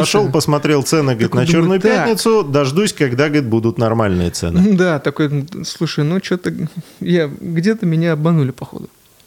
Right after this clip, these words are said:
Speaker 1: Но из года в год кочуют вот эти вот легенды про то, что в ночь перед «Чёрной пятницей» там сотрудники какого-нибудь там
Speaker 2: Чёрные
Speaker 1: услов-,
Speaker 2: сотрудники.
Speaker 1: да, чёрные, чёрные сотрудники в чёрном, чёрном магазине, чёрные, чёрные ночью переписывают чёрные, чёрные ценники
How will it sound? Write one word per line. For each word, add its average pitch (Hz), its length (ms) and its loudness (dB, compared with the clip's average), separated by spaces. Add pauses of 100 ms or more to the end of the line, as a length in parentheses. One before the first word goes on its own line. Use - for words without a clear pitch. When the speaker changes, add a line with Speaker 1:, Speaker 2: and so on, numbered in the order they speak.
(580)
Speaker 1:
Но 110 1040 0
из 101 180 -4
года 185 300 2
в 151 80 -4
год 147 380 0 (180)
кочуют 120 480 -2
вот 110 160 -2
эти 123 180 -4
вот 120 220 -4
легенды 113 600 -2
про 98 200 -4
то, 113 220 -2
что - 240 -4
в 101 120 -6
ночь 113 300 -2
перед 98 280 -2
«Чёрной 113 360 -4
пятницей» 107 640 -2
там 87 720 -6
сотрудники 131 640 -2
какого-нибудь 110 540 -2
там 143 40 2
Speaker 2:
Чёрные 170 300 4
Speaker 1:
услов-, - 60 -2
Speaker 2:
сотрудники. 175 460 2
Speaker 1:
да, 123 200 2
чёрные, 156 460 2
чёрные 160 380 2
сотрудники 151 680 2
в 139 60 -2
чёрном, 147 420 0
чёрном 139 340 0
магазине, 131 720 2
чёрные, 143 420 2
чёрные 139 400 2
ночью 127 440 0
переписывают 113 760 0
чёрные, 98 480 0
чёрные 87 480 0
ценники 98 720 -2